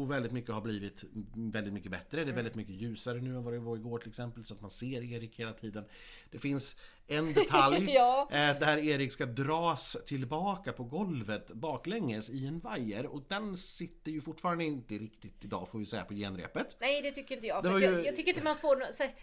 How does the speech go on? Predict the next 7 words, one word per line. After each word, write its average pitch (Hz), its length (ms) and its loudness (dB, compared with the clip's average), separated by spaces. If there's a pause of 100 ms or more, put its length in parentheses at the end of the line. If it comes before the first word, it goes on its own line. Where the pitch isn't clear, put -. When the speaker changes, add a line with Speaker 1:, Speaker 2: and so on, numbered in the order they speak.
(300)
Speaker 2:
man 277 140 0
ser 226 260 0
ju 330 200 2
att - 320 -2
det 214 100 0
händer, 240 920 -2 (320)
men 220 440 -4